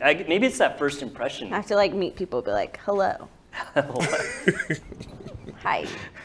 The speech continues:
Speaker 1: Hello. I, I, I, I don't know. I, if you think you have, maybe, maybe it's time for the Botox.
Speaker 2: No, I've heard it everywhere. It runs in my family.
Speaker 1: You
Speaker 2: All
Speaker 1: should
Speaker 2: of
Speaker 1: try it out.
Speaker 2: m-, all of my sisters.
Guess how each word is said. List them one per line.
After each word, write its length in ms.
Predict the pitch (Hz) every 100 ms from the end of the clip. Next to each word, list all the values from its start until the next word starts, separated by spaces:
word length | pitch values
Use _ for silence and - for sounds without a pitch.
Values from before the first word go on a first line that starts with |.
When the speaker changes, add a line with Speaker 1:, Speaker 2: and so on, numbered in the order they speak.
| 254 -
Speaker 1:
Hello. 360 | - - 151 - - - - - - - 277
I, 60 | 247 302 294 - - - 277 -
I, 560 | 170 214 247 226 247 -
I, 100 | 135
I 40 |
don't 120 | 131
know. 220 | 107 95 -
I, 100 | 127
if 220 | - 147 208
you 80 | 226
think 180 | 262
you 80 | 247
have, 200 | 175 165
maybe, 360 | 147 233 262 156
maybe 240 | 147 165
it's 120 | 226 -
time 160 | 202
for 80 | 214
the 60 | 185
Botox. 600 | 151 - - 104 - 202
Speaker 2:
No, 240 | 220 202
I've 180 | 170 175
heard 160 | 202 170
it 100 | -
everywhere. 360 | 143 151 120
It 160 | 139 175
runs 260 | 208 196 180
in 100 | 156
my 120 | 147
family. 480 | - 135 135 165 160 - -
Speaker 1:
You 80 | -
Speaker 2:
All 100 | 190
Speaker 1:
should 60 |
Speaker 2:
of 60 | 185
Speaker 1:
try 100 | 180
it 60 | 170
out. 100 | 123
Speaker 2:
m-, 60 | -
all 200 | 180 180
of 80 | 180
my 140 | 156
sisters. 600 | - - - 139 160